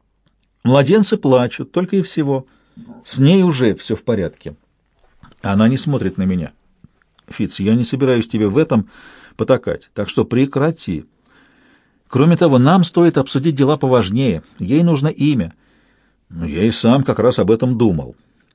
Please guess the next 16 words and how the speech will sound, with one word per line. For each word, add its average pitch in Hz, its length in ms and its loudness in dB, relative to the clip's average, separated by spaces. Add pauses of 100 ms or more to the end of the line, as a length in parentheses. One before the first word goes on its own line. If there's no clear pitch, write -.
(240)
Я 95 280 -2
придвинулся, 104 680 -2
чтобы - 240 -4
сесть - 220 -4
поближе 98 420 0
к - 100 -10
ним, 143 240 0
и - 140 -8
снова 98 440 0
потянулся 95 500 -4
к - 40 -20
чайнику. 120 560 0 (760)
Молли 98 380 2
меня 101 240 2
остановила. 95 460 -2
«Потерпи. 92 600 -4